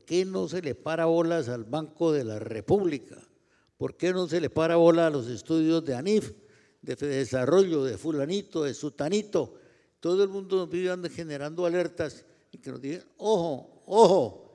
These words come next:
estos son los caminos". ¿Por qué? Y me voy a equivocar, pero lo hago con el mayor sen-, porque prevalecen intereses políticos regionales que protegen intereses económicos no rentables para el desarrollo del país.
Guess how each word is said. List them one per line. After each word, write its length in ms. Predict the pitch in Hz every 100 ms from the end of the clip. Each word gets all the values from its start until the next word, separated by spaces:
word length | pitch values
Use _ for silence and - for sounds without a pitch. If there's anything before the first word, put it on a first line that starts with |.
| -
estos 240 | 156 180
son 80 | 180
los 140 | 185
caminos". 520 | - 202 226 160 - - _ _ _ _ _ _ -
¿Por 260 | 107 -
qué? 420 | - 143 123 87 - _ _ _ _ _
Y 120 | 147 107
me 100 | 110
voy 100 | 139
a 40 |
equivocar, 560 | 139 135 107 127 135 -
pero 240 | 151 120
lo 120 | 104
hago 260 | 120 143 -
con 160 | 123
el 60 | 110
mayor 300 | 98 110 123
sen-, 200 | 113 135 _ _ _ _ _ _ _
porque 300 | 113 - 117
prevalecen 440 | 120 107 123 147
intereses 480 | 131 - 110 110 131
políticos 520 | - 107 - 127 113
regionales 800 | 113 95 95 101 165 175 160 - _ _ _
que 100 | 113
protegen 520 | - 113 - 127 131
intereses 440 | 139 - 113 110 120
económicos 720 | 123 107 104 120 123 107 _ _
no 340 | 120 135 160 175 - - - _ _ _
rentables 580 | - 131 101 135 135 139
para 180 | - 113
el 80 | 101
desarrollo 480 | 104 101 113 127 104
del 120 | 95
país. 460 | 101 92 85 -